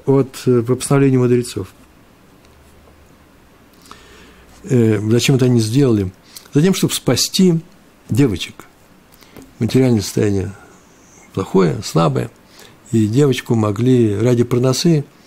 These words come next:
сдать не в хорошее место и для неправильного использования. А так отдавали в приличную, нормальную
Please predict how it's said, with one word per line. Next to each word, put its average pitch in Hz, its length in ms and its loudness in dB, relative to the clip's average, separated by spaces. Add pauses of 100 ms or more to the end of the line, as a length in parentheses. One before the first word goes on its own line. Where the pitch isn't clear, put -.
(260)
сдать 143 300 0
не 139 40 -2
в - 40 -6
хорошее 127 380 0
место 139 300 -2
и 104 260 -6
для 104 140 -2
неправильного 113 500 0
использования. 95 540 -6 (560)
А 147 100 -4
так 156 180 0
отдавали 120 280 0
в - 60 -10
приличную, 131 540 0
нормальную 113 560 -2